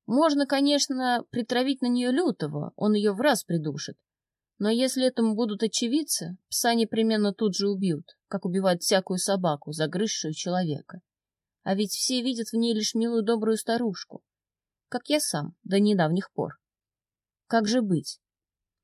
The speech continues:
Не унывайте, сударь Тарик, есть способ, сказал Коваль так веско,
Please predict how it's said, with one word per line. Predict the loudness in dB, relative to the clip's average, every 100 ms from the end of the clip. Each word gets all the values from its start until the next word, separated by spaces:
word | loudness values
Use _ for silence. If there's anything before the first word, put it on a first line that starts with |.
| _ _
Не | 2
унывайте, | 6 6 6 4 4 0
сударь | 0 2 0
Тарик, | 0 -2 -4 -8
есть | 0 2 2
способ, | 0 -2 -4 -6 _ _
сказал | -10 -6 -4 -4
Коваль | -2 -2 -2 -6
так | -6 -6 -4
веско, | -8 -8 -12